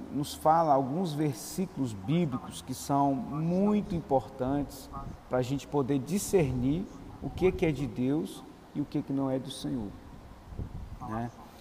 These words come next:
A Bíblia diz lá no livro de Gênesis, capítulo quarenta, versículo oito, o seguinte: "E eles respo-,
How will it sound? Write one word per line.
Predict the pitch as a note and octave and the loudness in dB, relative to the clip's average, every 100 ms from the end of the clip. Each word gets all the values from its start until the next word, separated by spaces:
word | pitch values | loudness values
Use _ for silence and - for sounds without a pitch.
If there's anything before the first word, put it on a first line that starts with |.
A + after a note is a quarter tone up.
| - - - - | -18 -18 -14 -4
A | |
Bíblia | A#2 D#3+ E3+ | 4 6 6
diz | E3 D#3 | 2 6
lá | F3+ | 8
no | F#3 F3+ | 8 6
livro | F3+ | 2
de | C#3+ D3+ | 2 0
Gênesis, | A2 C#3 E3+ F#3 D3+ - | 0 2 2 2 0 -2
capítulo | C#3+ - D#3+ - | -4 -2 -4 -4
quarenta, | - D3 B2 C#3+ E3+ D3+ | 2 4 6 4 2 0
versículo | B2 C3+ - C3+ C3 B2 | -2 -4 -6 -6 -2 4
oito, | C#3+ D#3+ - - | 6 4 2 -4
o | |
seguinte: | - E3+ C#3+ C3 A#2 - - - - - - - - - | -4 -2 2 2 2 -2 -6 -8 -12 -16 -18 -18 -12 2
"E | C#3 | 10
eles | G3 F#3 | 10 10
respo-, | G3 F#3+ G3 E3 | 4 6 2 2